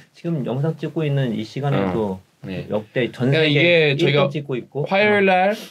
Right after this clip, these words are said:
Speaker 2: 화요일 날 찍어서 저희가 이제 수요일 날 올리는 건데,
Speaker 1: 음.
Speaker 2: 뭐 우리나라도 지금 잘 이렇게 되다가 뭐 수십 명대로 잘 버티다가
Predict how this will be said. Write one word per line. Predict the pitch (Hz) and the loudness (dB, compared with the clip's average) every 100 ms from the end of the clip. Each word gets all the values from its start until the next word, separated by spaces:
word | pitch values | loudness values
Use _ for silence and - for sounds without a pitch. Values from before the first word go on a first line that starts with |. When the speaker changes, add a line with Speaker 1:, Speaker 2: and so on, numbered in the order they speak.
| _ - | _ -4
Speaker 2:
화요일 | 185 190 185 | 0 2 4
날 | 175 165 | 4 2
찍어서 | 143 147 147 143 | 0 0 2 2
저희가 | 123 117 117 107 | 2 0 0 -2
이제 | 104 | -4
수요일 | - 190 180 | -2 0 2
날 | |
올리는 | 127 113 110 104 | 4 2 0 -2
건데, | 98 104 143 117 87 | -2 0 2 2 0
Speaker 1:
음. | 87 _ - | -8 _ -8
Speaker 2:
뭐 | 123 | -2
우리나라도 | 127 151 151 143 127 | 2 4 4 4 2
지금 | - 117 120 110 | -2 -4 -4 -6
잘 | - 127 131 | -6 0 2
이렇게 | 120 117 | 2 -4
되다가 | - 98 101 120 185 - _ _ _ - | -4 -2 0 0 -2 -6 _ _ _ -18
뭐 | - 110 104 - _ _ _ _ _ - _ | -8 0 0 0 _ _ _ _ _ -20 _
수십 | - - 226 - | -14 -2 0 2
명대로 | 254 254 214 190 139 139 240 - | 4 4 2 2 2 4 0 -6
잘 | - 117 113 | -8 -4 -2
버티다가 | 110 110 110 104 117 151 | -4 -2 -2 0 0 -4